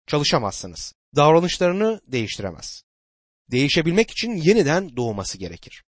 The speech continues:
Parmağınızı bu kişinin burnunun dibinde sallayıp "Bunu yapma, kötü bir çocuk olma." diyemezsiniz. Sizin ışık olmanız gerekir ve ışık karanlığı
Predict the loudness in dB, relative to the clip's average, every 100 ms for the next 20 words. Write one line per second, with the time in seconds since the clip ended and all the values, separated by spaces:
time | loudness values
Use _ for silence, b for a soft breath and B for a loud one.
0 | _ _ _ _ 2 4 6 6 4 2
1 | 2 2 2 -4 -6 -4 0 0 -2 -8
2 | -4 -2 0 0 0 -2 -6 -10 -8 -4
3 | -4 2 2 2 0 -2 _ _ -4 0
4 | 6 6 6 0 -20 _ _ _ -8 -4
5 | -4 -2 -2 -4 -4 2 2 2 0 -2
6 | 0 2 0 -2 -10 -14 -18 -20 _ _
7 | _ _ -6 0 0 0 -6 _ _ _
8 | -6 -4 -4 -6 -4 -6 -6 -8 -4 -4
9 | -4 -4 -6 -8 -8 -4 -4 -4 -4 -2
10 | -2